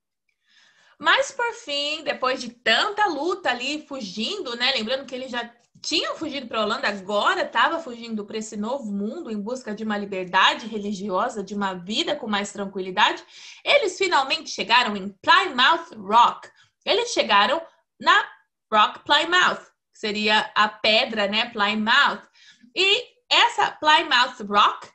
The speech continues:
ela fica em Massachusetts. Isso mesmo, é uma localidade em Massachusetts. E eles começaram a construir suas casas, suas vilas,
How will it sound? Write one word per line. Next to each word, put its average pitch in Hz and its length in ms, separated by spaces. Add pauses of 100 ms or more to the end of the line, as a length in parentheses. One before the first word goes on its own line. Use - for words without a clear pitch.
(120)
ela 226 260
fica 330 220
em 208 80
Massachusetts. - 1300 (100)
Isso 220 280
mesmo, 262 320
é 202 40
uma 208 140
localidade 240 720 (420)
em 294 320 (200)
Massachusetts. 277 1120 (800)
E 571 160
eles 539 160
começaram 427 720 (400)
a 466 240
construir 277 520
suas 208 320
casas, 302 840
suas 214 420
vilas, 269 640